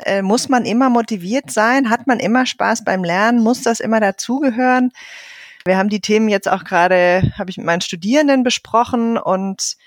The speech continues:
es ist eben ganz klar, alle haben diese Erfahrung, wenn möglich, möchte ich mit minimalem Aufwand meine Schullaufbahn durchlaufen. Also das ist so das Gefühl, was alle kannten. Alle kannten auch den Flow,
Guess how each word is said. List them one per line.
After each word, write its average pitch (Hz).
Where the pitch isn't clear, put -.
es -
ist 196
eben 196
ganz 196
klar, 196
alle 247
haben 233
diese 214
Erfahrung, 226
wenn 185
möglich, 240
möchte 220
ich 214
mit 202
minimalem 214
Aufwand 180
meine 180
Schullaufbahn 156
durchlaufen. -
Also 151
das 185
ist -
so 226
das 214
Gefühl, 240
was 214
alle 208
kannten. -
Alle 226
kannten 202
auch 127
den 160
Flow, 247